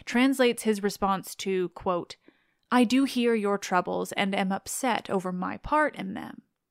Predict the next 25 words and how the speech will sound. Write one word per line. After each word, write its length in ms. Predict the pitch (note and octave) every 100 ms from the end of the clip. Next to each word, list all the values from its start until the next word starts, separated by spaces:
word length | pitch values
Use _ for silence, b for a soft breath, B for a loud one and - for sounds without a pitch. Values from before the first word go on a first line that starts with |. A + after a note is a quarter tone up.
| _ _ _ _ _ _ b b b b
I 100 | E4
try 180 | F4+ F4+
not 120 | F4+ F4
to 40 |
focus 300 | - A3 G#3
on 120 | G#3+
translation 520 | G3 G3+ F#3 F#3+ F3 F#3
differences 420 | F3+ F#3 F3 F3
too 340 | - C4+ C4
often. 540 | A3+ G#3 G3+ G#3+ G#3 G3+
It 140 | F#3+
can 80 | G#3
get 220 | A3+ -
a 20 |
bit 180 | G#3 G#3
too 200 | - G3+
in 120 | F#3+
the 60 | F#3
weeds 420 | F#3+ A3 A3 F#3+
and 120 | G3
take 200 | - F#3
away 160 | F3 F3+
from 140 | F3+
the 80 | F#3
story. 420 | - - - -